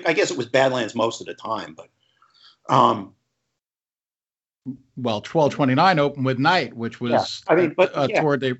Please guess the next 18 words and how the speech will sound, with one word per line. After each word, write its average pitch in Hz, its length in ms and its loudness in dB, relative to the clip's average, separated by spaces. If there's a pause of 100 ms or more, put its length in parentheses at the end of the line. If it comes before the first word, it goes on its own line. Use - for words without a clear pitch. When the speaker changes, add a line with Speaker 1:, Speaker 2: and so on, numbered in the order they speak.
(300)
Speaker 1:
I, 196 100 4
Speaker 2:
debut. - 220 4
Speaker 1:
again, 165 140 0
I - 120 -20
told 156 200 -4
you, - 60 -10
I 151 100 2
don't 156 180 2
remember 147 420 0
exactly 151 640 0 (160)
the, 160 120 -6
the 156 160 -6
show 180 240 0
specifically, 214 480 -8 (140)
but 185 120 0
you 180 100 0
didn't 214 280 -2
know. 202 340 0